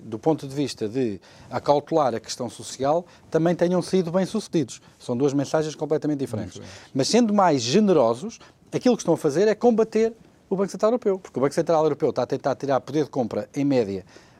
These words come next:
Speaker 1: às
Speaker 2: Para
Speaker 1: empresas.
Speaker 2: fazer os bre-, os preços baixar.
Speaker 1: Para fazer os preços baixar, ou pelo menos deixarem de crescer.
Speaker 2: Ok.
Speaker 1: Eh, e os Estados estão a dar dinheiro.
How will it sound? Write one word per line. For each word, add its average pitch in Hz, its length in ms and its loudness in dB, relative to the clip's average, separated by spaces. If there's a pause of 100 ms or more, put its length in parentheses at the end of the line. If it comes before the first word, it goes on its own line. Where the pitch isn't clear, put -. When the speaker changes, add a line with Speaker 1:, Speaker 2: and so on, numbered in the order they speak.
(140)
Speaker 1:
às 120 140 -2
Speaker 2:
Para 120 80 -4
Speaker 1:
empresas. 120 220 -2 (100)
Speaker 2:
fazer 139 240 2
os 135 260 4
bre-, 131 640 0
os 123 220 -4
preços 156 640 2
baixar. 117 440 -8
Speaker 1:
Para 120 120 0
fazer 123 220 -2
os 131 100 -2
preços 127 300 -2
baixar, 113 280 -2
ou 127 40 -4
pelo 143 160 0
menos 131 200 2
deixarem 123 380 0
de 101 80 -8
crescer. 180 360 -2
Speaker 2:
Ok. 226 60 -12 (500)
Speaker 1:
Eh, 175 420 2
e 196 80 2
os 151 60 2
Estados 165 300 -2
estão 185 160 -4
a - 20 -2
dar 185 160 0
dinheiro. 190 340 -2